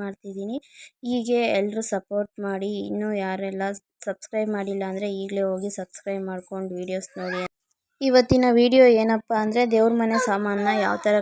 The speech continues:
ಕ್ಲೀನ್ ಮಾಡೋದು, ಎಷ್ಟು ಬೇಗ ಆಗುತ್ತೆ ಅಂತ ನಾನು ಹೇಳೋಕ್ಕೆ ಇಷ್ಟ, ತೋರ್ಸೋಕ್ಕೆ ಇಷ್ಟಪಡ್ತೀನಿ. ನೀವೇ ನೋಡಿ. ತುಂಬ ಜನ ಕೈಯಲ್ಲಿ ಉಜ್ಜಿ, ಉಜ್ಜಿ, ಉಜ್ಜಿ ಸಾಕಾಗೋಗುತ್ತೆ ಅನ್ನೋರು ಈ ವಿಡಿಯೋ ನೋಡಿ. ನಾನಿಲ್ಲಿ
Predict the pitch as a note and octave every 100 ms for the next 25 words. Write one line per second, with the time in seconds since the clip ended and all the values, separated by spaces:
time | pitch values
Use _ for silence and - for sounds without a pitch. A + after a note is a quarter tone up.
0 | G#3+ G3+ G3+ G3+ G3 F#3+ G3 A#3 D4+ _
1 | - _ A#3 G#3+ F#4+ C4 A3 A3+ A#3 A3
2 | G#3+ G3+ G#3+ G#3 G#3 G3+ G3 G#3 G3+ G3
3 | F#3+ G3 G3 G3 G3 E4+ F#3+ - G#3+ G#3+
4 | A#3+ A3+ - G#3 G3+ G3 - G4+ B3 A#3
5 | G3+ G3+ G3 F#3+ F#3 B3+ D4+ - _ -
6 | B3 A#3+ B3 A#3+ A3+ A3 A3+ A3+ A3 A3+
7 | A3+ A3+ G#3 A3 A3 A3 G#3 - A3 G#3+
8 | G#3+ A3+ - G#3 A3 - A3+ A3 G#3+ G#3
9 | G#3 - A3+ G#3 G3 G3 G3 G3 G#3 G#3+
10 | G3 G3 G3 - E5+ - B4+ D4+ - _
11 | _ B3 B3+ A#3+ B3+